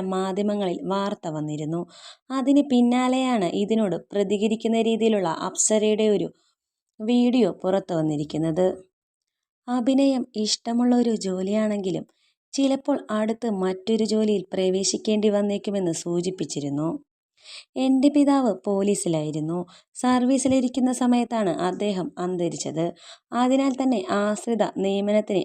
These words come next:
അപേക്ഷ നൽകിയതനുസരിച്ച് അടുത്തിടെ അതിൽ സർക്കാർ ഉത്തരവ് ഇറങ്ങിയിരുന്നു. അതിനാലാണ് ഇത്തരമൊരു പരാമർശമെന്ന് ഉദ്ഘാടനത്തിന് നടത്തിയതും. എന്നാൽ ഉത്തരവ് ഇപ്പോൾ ഇറങ്ങിയതേയുള്ളൂ.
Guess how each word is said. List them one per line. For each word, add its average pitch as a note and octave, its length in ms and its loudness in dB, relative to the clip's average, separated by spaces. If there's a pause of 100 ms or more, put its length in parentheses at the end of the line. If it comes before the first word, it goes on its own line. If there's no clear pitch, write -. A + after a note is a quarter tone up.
(120)
അപേക്ഷ G3 420 -2
നൽകിയതനുസരിച്ച് G#3 1000 0 (640)
അടുത്തിടെ B3 540 0 (120)
അതിൽ G3 280 0
സർക്കാർ G3+ 580 -2
ഉത്തരവ് F#3 500 0
ഇറങ്ങിയിരുന്നു. D#3 720 -2 (440)
അതിനാലാണ് C#4 640 2
ഇത്തരമൊരു A3+ 680 0
പരാമർശമെന്ന് G#3 840 0
ഉദ്ഘാടനത്തിന് F#3 920 -2
നടത്തിയതും. D#3+ 680 -4 (920)
എന്നാൽ C#4+ 380 6
ഉത്തരവ് C#4 480 2
ഇപ്പോൾ C#4 340 2
ഇറങ്ങിയതേയുള്ളൂ. G3 880 2